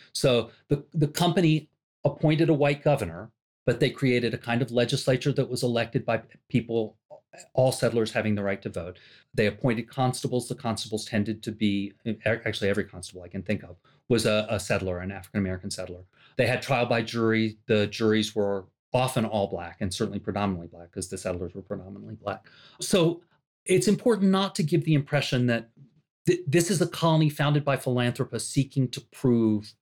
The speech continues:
however awkward it is to talk today in these terms, that, that African people could govern themselves and become a civilized Christian people. And so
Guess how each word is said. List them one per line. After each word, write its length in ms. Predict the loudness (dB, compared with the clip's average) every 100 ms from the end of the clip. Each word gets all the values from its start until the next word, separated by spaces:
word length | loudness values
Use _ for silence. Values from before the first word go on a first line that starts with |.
| _ _ _ _ _
however 400 | -2 0 0 -2
awkward 400 | -8 -8 -10 -10 -6
it 120 | -2
is 280 | -2 -4 -12 -20 -8
to 80 | -4
talk 240 | -2 -2
today 240 | 0 0
in 100 | 0
these 160 | -2 -4
terms, 280 | -2 -2 -4 -14 -20 _
that, 280 | 2 2 0
that 260 | 0 0 -6 _ _ _ _ -2
African 380 | -2 0 0
people 300 | 2 0 0
could 180 | -2 -2
govern 280 | 0 2 2
themselves 440 | 0 0 0 0
and 220 | 0 0 0
become 280 | -2 0 0
a 60 |
civilized 520 | 0 0 0 0 -2
Christian 380 | -4 -6 -6 -6
people. 380 | -2 -2 0 0
And 140 | 0
so 220 | 2 0